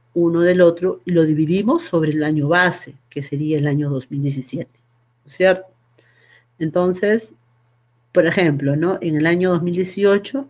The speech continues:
en Caja y Bancos tuve seiscientos setenta y ocho, ¿no? Mi saldo en el dos mil dieciocho, y en el año dos mil diecisiete fue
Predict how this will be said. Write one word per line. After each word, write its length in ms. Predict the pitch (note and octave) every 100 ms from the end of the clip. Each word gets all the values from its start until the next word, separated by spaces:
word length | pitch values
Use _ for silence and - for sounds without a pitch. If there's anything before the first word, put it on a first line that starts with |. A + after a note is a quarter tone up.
| _
en 100 | E3
Caja 260 | D3+ D#3+ F3+
y 60 |
Bancos 420 | F3 F3 F3 F#3+ -
tuve 320 | F3+ E3+ F#3
seiscientos 600 | - D3 D3 E3+ E3 F3+
setenta 380 | F3+ E3+ D3 C#3+
y 120 | D3
ocho, 380 | D3+ D3+ F4+ - _ _ _
¿no? 160 | D#3+ F#3+
Mi 140 | D#3
saldo 340 | C#3 D#3+ D#3+
en 60 | E3
el 100 | D3+
dos 140 | C#3
mil 100 | D#3
dieciocho, 640 | D#3 D#3 D#3+ D3+ D3+ B3+ - - - - - _
y 120 | F#3+ F3+
en 60 |
el 140 | E3+ F#3
año 300 | G#3 G#3+ A3+
dos 120 | F3
mil 120 | F#3
diecisiete 440 | G3+ F3+ - E3+
fue 340 | F3+ - F3